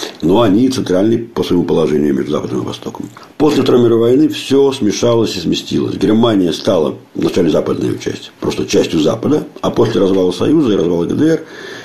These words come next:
и Восточная Германия вошла в, в Запад, грубо говоря.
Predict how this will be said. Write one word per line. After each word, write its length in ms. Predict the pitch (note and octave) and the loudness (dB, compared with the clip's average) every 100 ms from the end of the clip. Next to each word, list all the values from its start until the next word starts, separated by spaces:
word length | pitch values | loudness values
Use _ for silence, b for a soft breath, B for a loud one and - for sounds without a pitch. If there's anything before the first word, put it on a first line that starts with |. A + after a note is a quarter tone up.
| B | B
и 80 | B2+ | 2
Восточная 560 | A2 A2+ A#2 A2 F#2+ | 2 2 0 0 0
Германия 480 | E2 F2 F#2+ A#2 G#2 | 0 2 2 2 0
вошла 520 | D#2 D#2 D2 F2 F2+ - A#2+ | -2 -4 -2 -2 -2 -6 -6
в, 240 | D2+ D2 - - - - - - | -6 -6 -8 -16 -20 -20 -20 -10
в 120 | - | -4
Запад, 260 | - - - | -4 -4 -10
грубо 220 | - - - | -10 -8 -6
говоря. 180 | - | -8